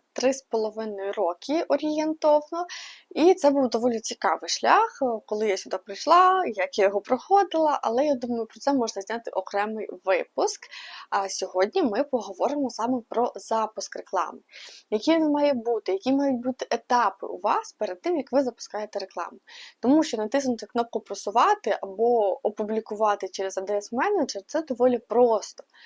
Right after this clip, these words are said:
Але тут вже є <laughs> питання. Чи ви хочете, аби просто клікнути кнопку і далі будуть згорати ваші кошти, будуть згорати ваші нерви?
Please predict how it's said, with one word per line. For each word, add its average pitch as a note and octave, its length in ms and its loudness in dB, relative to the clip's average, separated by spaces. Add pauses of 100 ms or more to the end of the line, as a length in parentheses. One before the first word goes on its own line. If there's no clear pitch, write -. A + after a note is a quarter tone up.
(300)
Але A3+ 520 0
тут A#3 180 -10
вже - 160 -6
є A3 180 -4
<laughs> - 80 -10
питання. A#3 680 0 (580)
Чи A#3 120 0
ви C4 180 4
хочете, A#3 800 2
аби A3 400 4 (120)
просто A3+ 340 0
клікнути A3 540 -6
кнопку C4+ 720 2 (280)
і - 60 -4
далі A#3 280 4
будуть G3+ 380 0
згорати C#4+ 460 0
ваші D#4 400 -4
кошти, G#3 540 2 (100)
будуть F#3 220 -10
згорати D#4+ 420 0
ваші C4+ 320 -2
нерви? G3+ 580 -4